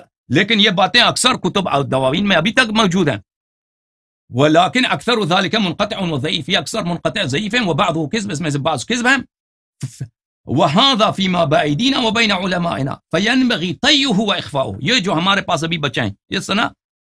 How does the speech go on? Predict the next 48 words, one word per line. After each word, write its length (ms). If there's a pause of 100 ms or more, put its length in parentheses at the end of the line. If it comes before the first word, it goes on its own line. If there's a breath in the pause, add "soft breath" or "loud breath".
(340)
ذہبی 300
کی 80
وفات 400
ہے، 80
سنہ 220
سات 340
سو 120
اڑتالیس 420
میرے 140
خیال 200
میں، 100
سات 280
سو 100
اڑتالیس 440
ہے 40
اس 100
کی 60
وفات۔ 180 (340)
کہتا 200
ہے 40
ابھی 120
جو 140
ہمارے 200
پاس 200
احادیث 380
ہیں، 60
ہمیں 280 (140)
لازم 420
ہے، 60
واجب 400
ہے 80
کہ 100
ہم 240
اس 160
کو 340 (100)
چھپا 360
دیں، 340 (440)
یہ 100
احادیث 320
جس 120
میں 100
صحابہ 340
کی 180 (240)
بری 180
باتیں 260
ہیں۔ 100 (760)
"بل 400
اَعْدَامُهُ،" 960